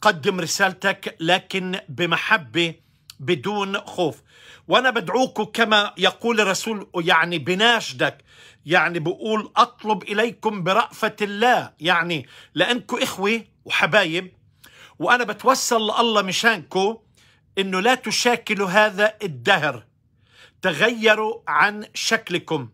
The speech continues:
يمكن الحكي بيكون علينا والأصابع موجهة ضدنا،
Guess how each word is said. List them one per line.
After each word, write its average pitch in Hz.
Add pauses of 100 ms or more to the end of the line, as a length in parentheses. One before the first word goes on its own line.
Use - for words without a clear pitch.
(720)
يمكن 202 (140)
الحكي 190
بيكون 180
علينا 190 (440)
والأصابع 170
موجهة 175
ضدنا، 208